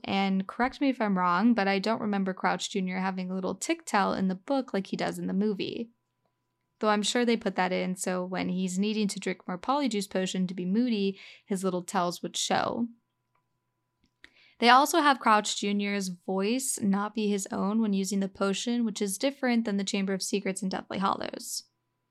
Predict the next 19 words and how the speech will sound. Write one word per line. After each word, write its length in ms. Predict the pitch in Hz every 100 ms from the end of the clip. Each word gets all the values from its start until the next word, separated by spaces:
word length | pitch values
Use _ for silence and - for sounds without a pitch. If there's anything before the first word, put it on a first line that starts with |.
| _ _ _
It's 100 | 208
something 300 | - 247 262
that 140 | 254 202
makes 260 | 202 196
more 100 | 208
sense 240 | 202 196 190
for 120 | 190
the 100 | 190
movie, 480 | 196 208 214 285 277
but 240 | 226 202
not 320 | 190 185 180 -
in 420 | 190 190 185 185 _
the 280 | 180 180 180 _ -
sense 320 | - 185 185
of 200 | 170 175 -
the 140 | - 180
whole 300 | - 196 -
film 540 | - - - - -
world. 480 | 190 - 50 220 -